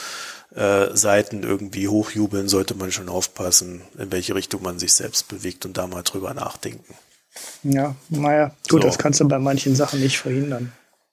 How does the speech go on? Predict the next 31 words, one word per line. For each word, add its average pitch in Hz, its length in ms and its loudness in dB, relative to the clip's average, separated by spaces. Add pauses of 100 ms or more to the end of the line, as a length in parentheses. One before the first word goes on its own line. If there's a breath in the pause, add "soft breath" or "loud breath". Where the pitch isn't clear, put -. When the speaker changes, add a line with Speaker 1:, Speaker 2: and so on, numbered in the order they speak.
(460)
Speaker 1:
Ja, 160 400 6
nee, 175 180 4
gerade 143 320 2
am 131 120 -2
Finanzmarkt 131 760 0
ist 147 240 2
es 131 140 4
sehr 117 240 0
leicht 127 640 -2
und, 120 640 -4
äh, 113 480 -2
es 117 220 0
ist 180 100 0
aber 165 180 8
auch 131 160 8
immer 165 160 2
ein 135 140 0
guter 143 260 0
Indikator, 117 680 4
sich 113 180 2
vielleicht 113 400 -2
mal 110 160 -2
zu - 100 2
fragen, 117 460 4
was 113 220 4
man 110 520 -4
da 107 140 4
so 107 140 2
von 120 240 2
sich 98 240 0
gibt. - 380 -8